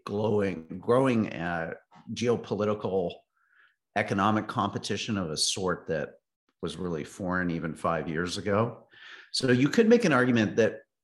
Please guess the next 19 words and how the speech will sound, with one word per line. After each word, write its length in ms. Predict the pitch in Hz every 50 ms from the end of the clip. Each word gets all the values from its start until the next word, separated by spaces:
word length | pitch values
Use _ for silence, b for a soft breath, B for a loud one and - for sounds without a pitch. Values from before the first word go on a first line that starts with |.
| _ -
you 80 | 131
know, 380 | 123 113 104 98 - - - - _ _ _ _ _ _ _ _ _ _ _ _ _ _ _
Carney 360 | - - - 160 175 196 196
is 140 | 185 156 131
a 60 | 123
serious 520 | 113 - - - 139 139 143 139 135 - 110
leader 260 | 113 113 107 110 107
for 160 | - - 95
serious 420 | - - - 95 92 82 73 -
times. 760 | - - - 95 92 87 80 - - - - - - - - _ _ _ _ -
And 320 | 90 95 92 92 95 95
we 200 | 98 117 131 143
are 240 | 139 123 110 - -
exiting 500 | 98 113 113 - - 120 95 104 90 87
a 80 | 76
period, 540 | - - - - 165 180 185 151 92 73 71
a 40 | 80
phase 480 | - - - 117 120 127 135 127 113 101
of 300 | 95 87 82 82 82